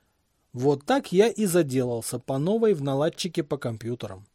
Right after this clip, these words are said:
Стю и Ваечка меня встретили со шмотками, с комплектом моих левых включительно,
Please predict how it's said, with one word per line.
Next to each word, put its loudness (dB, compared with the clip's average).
Стю 2
и 2
Ваечка 4
меня 0
встретили -2
со -4
шмотками, -2
с -16
комплектом 0
моих -2
левых 2
включительно, -6